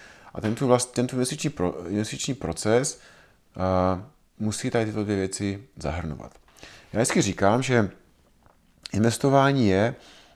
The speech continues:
otázkou pravděpodobností, jo, že není to přírodní věda, neplatí zákony, ale platí tam určité prostě pravidla, kterých se možná opřít je. A hlavně je to otázkou pravděpodobností a ten investiční proces měl být navržen tak, aby ty,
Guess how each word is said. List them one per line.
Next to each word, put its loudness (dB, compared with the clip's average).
otázkou 2
pravděpodobností, -4
jo, -6
že -6
není 0
to -2
přírodní -4
věda, -2
neplatí -4
zákony, 0
ale 8
platí 8
tam 4
určité 0
prostě -6
pravidla, 2
kterých -4
se 0
možná -4
opřít -4
je. -2
A -6
hlavně 2
je 2
to 0
otázkou 0
pravděpodobností -2
a -2
ten -6
investiční -6
proces -6
měl -6
být -2
navržen 0
tak, -2
aby 0
ty, 0